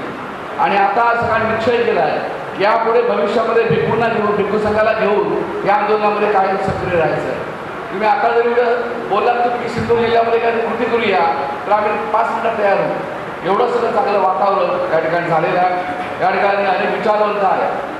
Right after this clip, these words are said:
अनेक आपले मतं मांडत आहेत. एक मात्र मी सांगेन की आपले अनेक बौद्ध विहार आजही या,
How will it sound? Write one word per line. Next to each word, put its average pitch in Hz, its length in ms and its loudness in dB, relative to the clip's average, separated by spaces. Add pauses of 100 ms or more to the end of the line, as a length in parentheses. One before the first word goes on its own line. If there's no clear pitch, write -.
(140)
अनेक 196 260 0
आपले 202 260 2
मतं 190 240 0
मांडत 202 300 0
आहेत. 143 180 -2 (380)
एक 208 200 0
मात्र 208 220 2
मी 202 140 0
सांगेन 185 480 2
की - 360 -4
आपले 180 300 2
अनेक 202 420 0
बौद्ध 185 280 4
विहार 196 560 2
आजही 196 300 0
या, 190 420 2